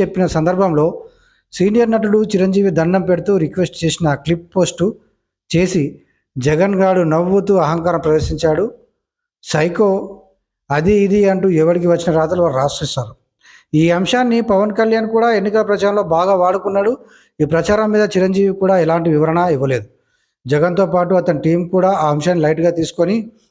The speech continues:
ఆ ప్రచారం తిప్పుకొట్టడానికి పెద్దగా ప్రయత్నం చేయలేదు. అయినా టికెట్ రేట్లు ఎంత ఉండాలో నిర్ణయించుకునేది మేము, దాంట్లో ప్రభుత్వం తలదూర్చడం ఏంటి?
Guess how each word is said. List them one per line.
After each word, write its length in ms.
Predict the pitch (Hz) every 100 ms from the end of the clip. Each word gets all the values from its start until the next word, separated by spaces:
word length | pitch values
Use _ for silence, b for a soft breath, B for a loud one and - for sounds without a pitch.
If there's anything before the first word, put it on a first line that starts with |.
| _ -
ఆ 40 |
ప్రచారం 420 | 131 139 165 185
తిప్పుకొట్టడానికి 600 | 165 170 - 165 165 165
పెద్దగా 300 | 151 139 156
ప్రయత్నం 420 | 151 131 127 151 143 135
చేయలేదు. 260 | 135 127 - B B B B B
అయినా 400 | 147 208 208 214 -
టికెట్ 280 | 165 220 220
రేట్లు 240 | 233 220
ఎంత 160 | 190 190
ఉండాలో 440 | 214 214 214 214
నిర్ణయించుకునేది 600 | 190 175 190 - 196 196
మేము, 360 | 165 147 143 110 b b b b -
దాంట్లో 300 | 151 185 202
ప్రభుత్వం 520 | 180 160 190 226 226
తలదూర్చడం 560 | 196 185 196 190 196 190
ఏంటి? 420 | 180 190 196 -